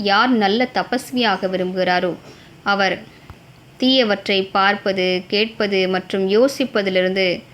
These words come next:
அவசியம் விலகி இருக்க வேண்டும். எந்த அளவிற்கு நாம் இவற்றிலிருந்து தப்பித்திருப்போமோ, அந்த அளவிற்கு நமது மன ஒருமுகப்பாடு நன்றாக இருக்கும். மாறாக, ஆன்மீகமான விஷயங்களை தவிர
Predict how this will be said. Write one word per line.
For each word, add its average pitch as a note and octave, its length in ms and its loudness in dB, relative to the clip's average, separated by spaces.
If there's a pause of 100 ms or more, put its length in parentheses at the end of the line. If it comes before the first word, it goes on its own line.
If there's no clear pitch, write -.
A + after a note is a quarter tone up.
(340)
அவசியம் G#3 520 -2
விலகி A3+ 340 0
இருக்க F3+ 260 -2
வேண்டும். F#3 340 -2 (960)
எந்த A3+ 240 4
அளவிற்கு C#4+ 420 2
நாம் G3+ 260 2
இவற்றிலிருந்து G#3 760 0 (460)
தப்பித்திருப்போமோ, G3 960 -2 (560)
அந்த A#3 260 2
அளவிற்கு G3+ 500 2 (200)
நமது G3+ 320 0
மன G3 300 2
ஒருமுகப்பாடு G3 800 0 (220)
நன்றாக G3 500 0
இருக்கும். F3 400 -4 (1300)
மாறாக, F#3 440 0 (920)
ஆன்மீகமான B3 760 4
விஷயங்களை G3+ 580 0
தவிர F#3 320 0